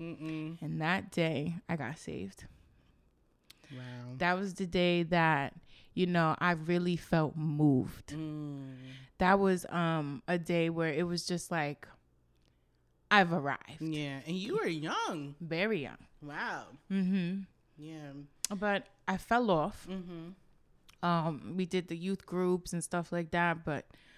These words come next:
Speaker 2: I kinda saw myself only going just for the friendships.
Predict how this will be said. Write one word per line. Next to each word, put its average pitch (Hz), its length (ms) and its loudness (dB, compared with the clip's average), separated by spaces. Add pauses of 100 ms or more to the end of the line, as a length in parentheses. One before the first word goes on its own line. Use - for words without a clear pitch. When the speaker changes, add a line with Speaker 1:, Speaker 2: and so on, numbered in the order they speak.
(300)
Speaker 2:
I - 60 -2
kinda 190 320 2
saw 175 220 0
myself 170 420 0
only 165 200 -2
going 151 340 -2
just 156 180 -4
for - 80 -6
the 160 120 -6
friendships. - 680 -6